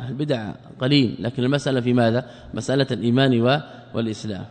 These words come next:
فانتبه، مسمى الإسلام ومسمى الإيمان، مسمى الإسلام ومسمى الإيمان. الأعمال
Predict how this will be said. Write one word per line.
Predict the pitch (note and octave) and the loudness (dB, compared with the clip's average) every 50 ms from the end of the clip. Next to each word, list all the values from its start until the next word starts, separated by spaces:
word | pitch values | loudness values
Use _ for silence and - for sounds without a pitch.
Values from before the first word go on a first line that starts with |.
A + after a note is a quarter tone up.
| - - - | -14 -12 -12
فانتبه، | A2 G#2+ - C#3 B2+ A2+ A2 | -8 -4 -2 0 0 0 0
مسمى | A2 G#2 A2 - C3+ C#3 C#3 C3 B2+ | -2 -4 -2 0 0 2 2 2 2
الإسلام | A#2+ A#2 A#2+ - - C3+ C#3+ D#3+ F3+ G3+ F#3 - - - - - - - - | 0 -2 -4 -4 -2 0 0 2 2 0 -2 -6 -10 -16 -20 -20 -20 -12 -6
ومسمى | - A#2 A#2 A2+ - - C#3 C#3 C3 B2 | -2 0 0 0 2 2 2 4 4 4
الإيمان، | G#2+ G2+ A2+ A2+ G#2 F#2 E2 C#2 - - - - - - - | 2 2 0 0 0 0 -2 -6 -10 -12 -14 -16 -18 -16 -12
مسمى | - - A2+ A#2+ A#2 A#2 | -6 -2 0 0 2 2
الإسلام | A2+ A#2 A#2 - A#2+ C3 C#3+ D#3 C#3 A#2+ | 0 -2 -4 -2 -2 0 0 0 0 0
ومسمى | A2 - D2 A2 - - C3+ C#3+ B2 A2 | -2 -4 -4 -6 -6 -2 0 2 2 2
الإيمان. | F#2+ - - | 0 0 0
الأعمال | C3+ D3+ C#3+ C#3+ D3+ D#3+ F3 F#3+ G3 G3+ G#3 G3 | 2 2 2 2 2 4 4 4 4 4 2 0